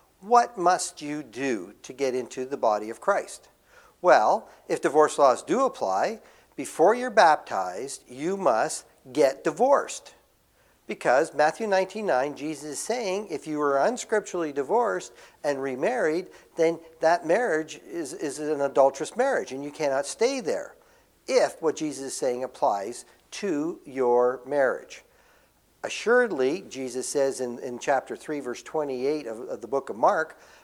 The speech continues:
"Assuredly, I say to you, all sins will be forgiven the sons of men." What Jesus is saying, all sins will be forgiven those outside of the body of Christ. That's the sons of men.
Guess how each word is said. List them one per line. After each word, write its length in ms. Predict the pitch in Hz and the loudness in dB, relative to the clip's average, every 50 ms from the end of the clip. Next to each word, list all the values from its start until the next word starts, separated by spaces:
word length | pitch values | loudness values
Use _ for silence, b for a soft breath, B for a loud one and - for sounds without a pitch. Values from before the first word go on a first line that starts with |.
| b | b
"Assuredly, 640 | - - - - 214 247 269 269 233 165 139 139 185 - | -10 -8 -6 -2 -2 0 0 0 0 0 0 0 0 0
I 180 | 139 175 247 | 2 0 2
say 300 | 240 - - 247 226 196 | 0 -2 -6 -4 -6 -4
to 80 | 180 175 | -6 -6
you, 460 | 151 151 165 202 214 170 139 - - - | -8 -6 -6 -4 -4 -4 -4 -4 -2 2
all 220 | 147 190 247 269 | 4 4 4 4
sins 420 | - - - 233 220 220 220 185 160 | 2 -4 -4 -4 -4 -4 -4 -6 -4
will 140 | 185 185 | -4 -2
be 140 | 170 170 165 | -2 -2 -6
forgiven 520 | 156 - 160 143 135 190 208 190 190 185 185 | -4 -6 -6 -2 0 -2 0 0 -2 -4 -2
the 120 | 185 175 | -4 -6
sons 280 | - - 165 160 156 151 | -4 -4 -4 -4 -4 -8
of 140 | 156 147 | -10 -6
men." 240 | 160 202 208 185 - - - _ b b b b b b b b b b | -2 -2 -2 -2 -4 -10 -16 _ b b b b b b b b b b
What 120 | - 151 | -8 -6
Jesus 260 | - 214 240 240 190 | -4 -4 -4 -4 -4
is 40 | - | 0
saying, 280 | - 233 220 165 143 - - | 0 2 2 2 0 -2 2
all 280 | - 208 247 262 262 | 4 6 6 6 4
sins 300 | 240 - - 220 208 170 | 2 2 2 0 2 2
will 100 | 170 175 | 0 -2
be 120 | 160 156 139 | -2 -4 -8
forgiven 800 | - - 151 143 135 123 185 233 240 185 160 135 139 156 175 170 B B B B B - | -6 -4 -6 -6 -2 2 2 2 2 2 0 0 0 -2 -4 -8 B B B B B 2
those 520 | 120 160 185 220 226 202 175 180 190 - - | 6 8 10 10 10 8 6 4 2 0 0
outside 600 | 180 165 165 - - 165 151 143 143 147 156 - | 0 0 0 0 2 4 4 4 4 2 0 0
of 280 | 127 135 131 131 143 139 | 2 4 4 4 2 0
the 60 | 131 | 2
body 280 | 120 131 123 127 131 | 4 4 4 4 2
of 120 | 127 120 - | -2 -4 0
Christ. 340 | - 180 175 - - - - | 0 0 0 0 -4 -6 -4
That's 220 | 143 127 127 - | -4 -4 -4 -6
the 40 | 123 | -8
sons 280 | - - 147 135 123 | -2 0 0 0 0
of 120 | 123 120 131 | -4 -6 -2
men. 200 | 165 175 - | -2 -2 -2